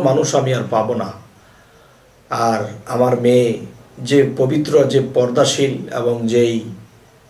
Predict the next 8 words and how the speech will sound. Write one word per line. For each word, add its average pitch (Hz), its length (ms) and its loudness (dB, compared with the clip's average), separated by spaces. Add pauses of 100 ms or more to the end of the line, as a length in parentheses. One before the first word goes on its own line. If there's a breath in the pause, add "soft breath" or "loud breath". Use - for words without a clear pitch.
(180)
আইন 143 260 2
মেনে 151 260 4
চলেছে, 113 340 -2 (640 soft breath)
তো - 100 -2 (120)
এই 170 200 6
মেয়ের 160 320 4
জন্যে 147 280 2 (160)
এর 170 160 2